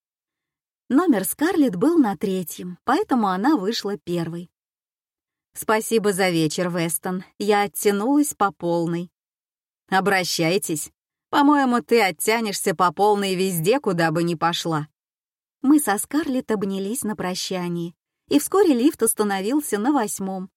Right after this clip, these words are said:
Дверцы открылись, но Вестон не сделал движения выйти.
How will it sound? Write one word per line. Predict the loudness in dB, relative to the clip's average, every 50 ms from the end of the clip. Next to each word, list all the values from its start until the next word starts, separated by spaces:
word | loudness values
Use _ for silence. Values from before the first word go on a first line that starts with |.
| _ _ _ _ _ _ -4
Дверцы | -2 0 2 2 2 0 -4 -4 -4
открылись, | -4 -4 -6 -8 -6 -2 0 0 0 0 0 -4 -4 -4
но | -4 -4 -2 -2
Вестон | -2 -2 -2 -2 -2 -4 -6 -6 -4 -4 -2 -2
не | -2 -2
сделал | -4 -4 -4 -4 -2 0 0 0 0 0 0
движения | 0 0 0 -2 -2 -2 -2 -2 -2 -2 -2 -2 -4 -4
выйти. | -4 -4 -4 -6 -6 -8 -12 -16 -18